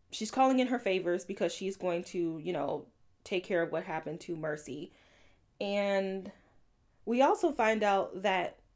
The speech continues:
manuscript, that party where they drugged him, we find out that an alumnus made them do it. We don't know who, but I feel like obviously that's important. Um, somebody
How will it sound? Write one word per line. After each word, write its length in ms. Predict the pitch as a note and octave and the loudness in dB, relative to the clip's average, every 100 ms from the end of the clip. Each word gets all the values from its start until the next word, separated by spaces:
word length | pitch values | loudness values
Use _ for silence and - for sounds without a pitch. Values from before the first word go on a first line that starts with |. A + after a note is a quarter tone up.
| - | -4
manuscript, 840 | G#3+ G#3+ A3 C4+ C#4+ - - G3+ | 0 4 4 4 4 0 -2 0
that 200 | G#3 F#3 | 4 2
party 360 | - A3 A3 A#3 | 2 2 2 0
where 300 | G3+ G3+ G3 | 2 4 2
they 200 | F3+ F3 | 0 -2
drugged 380 | F3 D3 E3 G#3 | -4 -6 -6 -4
him, 340 | C4+ C4+ C4+ - - - | -2 0 -2 -8 -18 -6
we 120 | A#3 | -4
find 280 | A3 C4 D4 | 0 0 2
out 200 | D#4 D#4 | 0 0
that 180 | B3+ - | 0 0
an 160 | F4 - | -2 0
alumnus 800 | F#3 F3+ F#3 A3 B3+ D4 - - _ - _ _ _ | 0 2 0 2 0 -2 -8 -18 _ -20 _ _ _
made 540 | G3 G3+ G3 F#3+ G3 | -4 2 6 6 4
them 200 | F3+ E3 | 2 -2
do 220 | E3 D#3 C#3+ | -2 -4 -2
it. 360 | - - - - - _ | -4 -8 -20 -20 -20 _
We 100 | - | -10
don't 240 | G3 A#3 G3+ | 2 2 2
know 180 | A3 G3 | 0 -2
who, 380 | - A#3 A#3+ | 0 0 0
but 140 | B3 A3 | 2 0
I 60 | |
feel 160 | A3 A3 | 2 2
like 320 | G3+ G3+ - _ _ | 2 2 -4 _ _
obviously 320 | G3 A3 F3 | -2 -2 -4
that's 160 | E3 D#3 | -4 -4
important. 520 | D#3 - F3+ E3+ - - - - - | -6 -2 -2 -2 -10 -14 -20 -20 -10
Um, 380 | G#3 F#3+ F#3+ F#3+ - _ _ _ _ _ _ _ _ | -2 0 0 -4 -10 _ _ _ _ _ _ _ _
somebody 880 | - C4 C#4 C#4+ C#4+ C#4+ C#4 C4+ | -4 2 4 4 2 0 0 -2